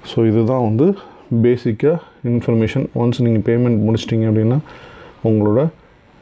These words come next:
Application வந்து, apply பண்ண application வந்து download பண்ணிக்கலாம். அதுல எல்லா இன்ஃபர்மேஷனும் பக்காவா இருக்கும்.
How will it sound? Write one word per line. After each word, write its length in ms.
Application 640
வந்து, 300
apply 260
பண்ண 280
application 460
வந்து 280
download 360
பண்ணிக்கலாம். 520
அதுல 260
எல்லா 260
இன்ஃபர்மேஷனும் 640
பக்காவா 420
இருக்கும். 320